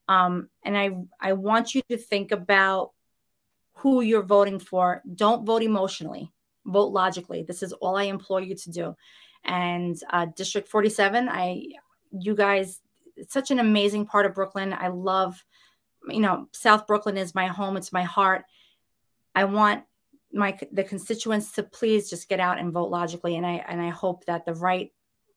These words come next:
candidate gets, gets put into, into position. So please, uh, if you can, donate to my campaign. Follow me on Twitter. Send me a message on, uh, Twitter.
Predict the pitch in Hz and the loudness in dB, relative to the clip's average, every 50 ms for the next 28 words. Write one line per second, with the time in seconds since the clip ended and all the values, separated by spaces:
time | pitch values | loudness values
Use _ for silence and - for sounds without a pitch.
0 | _ _ _ - - 220 196 185 180 180 160 - 156 151 - - - _ _ _ | _ _ _ -6 -4 -2 -2 -2 -2 -4 -4 -6 -6 -8 -8 -12 -18 _ _ _
1 | - 180 175 175 - - 214 - - 202 190 180 - 202 190 180 185 _ _ - | -6 -6 -6 -6 -8 -6 -6 -6 -4 -6 -8 -6 -4 -4 -4 -6 -6 _ _ -10
2 | - 190 190 185 - _ - - 190 - - 208 202 233 233 - 180 170 160 - | -8 -8 -8 -8 -12 _ -14 -14 -12 -4 -4 -2 -2 -2 -4 -4 -8 -8 -10 -12
3 | _ _ - - 170 165 165 - _ - 208 208 208 214 214 - _ _ - - | _ _ -8 -6 -6 -6 -6 -8 _ 0 2 2 2 2 -2 -6 _ _ -20 -20
4 | - - _ - - 190 190 185 180 175 - - - - - - 196 180 - 269 | -20 -20 _ -2 2 4 4 4 4 2 -2 -8 -12 -16 -12 -10 -10 -4 4 6
5 | 262 254 262 - 220 208 196 196 190 - - 190 185 180 - - 196 202 214 254 | 8 8 8 6 6 4 4 2 -2 -4 -4 -4 -4 -4 -2 -4 -4 -4 -2 -2
6 | 262 254 254 247 - - 196 202 196 196 190 185 180 180 180 - 226 220 233 233 | 0 2 2 2 2 4 2 4 2 0 -2 -2 -4 -4 -4 -2 0 0 2 2
7 | 254 247 - - - - - - _ _ _ _ _ _ _ _ _ - - - | 0 -2 -6 -20 -20 -20 -20 -20 _ _ _ _ _ _ _ _ _ -10 2 4
8 | 226 214 220 214 208 202 202 202 208 214 214 - 220 202 196 - - - 196 190 | 4 6 6 4 4 4 2 2 2 2 2 2 2 2 2 0 -2 2 2 2
9 | 190 190 - - _ - - 175 175 170 170 - - 285 262 254 254 254 254 240 | 2 0 -2 -10 _ -6 -4 -4 -4 -4 -6 -2 0 2 2 4 6 6 6 4
10 | - | 2